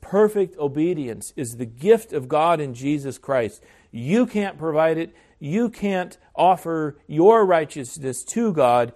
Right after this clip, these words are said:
He must provide it, and he calls upon you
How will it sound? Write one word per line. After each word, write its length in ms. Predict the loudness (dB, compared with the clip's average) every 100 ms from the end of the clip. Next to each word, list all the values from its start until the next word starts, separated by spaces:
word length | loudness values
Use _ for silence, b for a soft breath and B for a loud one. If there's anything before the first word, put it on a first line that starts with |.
| b
He 320 | b -6 -2 0
must 300 | 0 -4 -8
provide 420 | -6 -2 0 -2
it, 160 | -6 -10 b b
and 160 | -14 -12
he 180 | -8 -10
calls 340 | -8 -6 -6
upon 320 | -10 -16 -14 -10
you 360 | -8 -8 -10